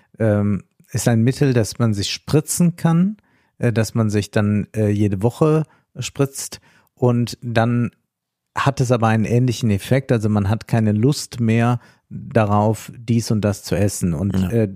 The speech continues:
Speaker 1: das hat, also dieser Nebeneffekt, den dieses Medikament hat, äh, äh, den hat man nun jetzt, äh, herausgefunden, dass also nicht nur Diabetiker das einsetzen, sondern Hollywood und Silicon Valley. Und es ist überall Thema.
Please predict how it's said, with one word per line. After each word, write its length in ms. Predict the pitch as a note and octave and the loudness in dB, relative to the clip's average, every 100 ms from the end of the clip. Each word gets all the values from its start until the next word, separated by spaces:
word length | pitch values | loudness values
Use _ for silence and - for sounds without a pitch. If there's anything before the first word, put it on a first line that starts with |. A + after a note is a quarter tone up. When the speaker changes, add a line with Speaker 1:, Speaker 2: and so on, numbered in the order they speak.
| - G#2 - | -10 -12 -2
Speaker 1:
das 220 | A2 - | 0 0
hat, 180 | A#2+ _ - - - - | -2 _ -20 -18 -16 -4
also 160 | A2 | -2
dieser 400 | G#2+ G#2+ G#2 F#2 - - _ | 0 2 2 0 -4 -20 _
Nebeneffekt, 800 | A#2 C#3 E3+ C3+ F#2+ - G#2+ - | 0 2 2 0 -2 -2 -4 -2
den 240 | A2 G#2 G2+ | 0 0 0
dieses 340 | G#2+ G2 F#2 | -2 -4 -4
Medikament 600 | A2 G2 - G2 G2 F2 | -4 -2 0 0 0 0
hat, 300 | G#2 D3+ - - - - | -2 -2 -4 -18 -20 -4
äh, 160 | A2+ G#2+ D2+ - | 0 0 -4 -8
äh, 140 | B2+ G#2+ | -4 -2
den 320 | G2+ A#2+ A#2+ | 0 2 2
hat 160 | A#2+ | 0
man 180 | B2+ A#2+ | 0 2
nun 220 | A#2 A2+ | 2 2
jetzt, 400 | A2 G#2+ - - | 2 0 -2 -8
äh, 300 | G2+ G#2+ G2+ - | -2 0 0 0
herausgefunden, 800 | G#2+ F#2+ B2+ - B2 - A#2+ A2+ | -2 0 -2 -2 -4 -2 0 0
dass 160 | G2 | 0
also 180 | G#2+ G2+ | -2 0
nicht 220 | G#2 G2 | -2 -2
nur 140 | G#2 G2 | -2 0
Diabetiker 580 | G2+ F#2 A#2 B2 - | 0 0 0 0 -2
das 160 | G#2+ G2+ | -2 -2
einsetzen, 520 | D#2+ G#2+ G2 - G#2+ | -2 -2 -2 -2 -2
sondern 360 | G2 G2 F#2+ G2 - _ | 0 0 0 -4 -10 _
Hollywood 440 | - A2+ G#2 G#2+ - | 0 2 2 0 -2
und 120 | G2 | -4
Silicon 460 | - G#2 F#2+ F#2+ F2+ | -2 -2 0 -2 2
Valley. 320 | A#2 D#3 D#3+ - - - | 2 2 0 -4 -20 -4
Und 120 | A#2 | -2
es 140 | G#2 | 0
ist 160 | A#2+ - | -2 -2
überall 560 | F3 C3+ B2 - A2 G#2+ | 0 2 0 0 0 -2
Thema. 500 | - B2+ A#2 F2 | 0 2 2 -2